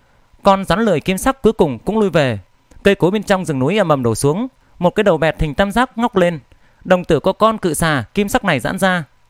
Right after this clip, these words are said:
ánh mắt thì âm u, hiếu kỳ nhìn chằm chằm vào con mồi của mình. Liền đó, ngóc đầu nuốt lấy vị vua hoàng này.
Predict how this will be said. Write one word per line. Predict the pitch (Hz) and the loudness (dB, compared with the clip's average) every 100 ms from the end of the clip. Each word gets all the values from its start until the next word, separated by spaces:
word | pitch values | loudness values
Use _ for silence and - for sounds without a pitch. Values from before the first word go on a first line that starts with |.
| _ | _
ánh | 147 185 | -2 0
mắt | 254 | -2
thì | - | 0
âm | 143 180 | 0 0
u, | 175 160 - _ - | 0 -2 -6 _ -2
hiếu | 165 | 0
kỳ | 233 185 | 2 -2
nhìn | 156 143 | -2 -2
chằm | 160 | -2
chằm | 131 151 | 0 0
vào | 139 | 0
con | 202 | 0
mồi | 190 147 | 0 0
của | 131 | 0
mình. | 135 117 98 - _ _ _ - | -2 -4 -8 -20 _ _ _ -2
Liền | 156 139 | 0 2
đó, | 135 151 247 - | 0 0 -4 -2
ngóc | 240 262 | 0 2
đầu | 180 139 107 - | 2 2 -2 -2
nuốt | 226 190 | 0 0
lấy | 202 | 0
vị | 175 147 | -2 0
vua | 185 | 0
hoàng | 165 139 | 0 0
này. | 120 | -2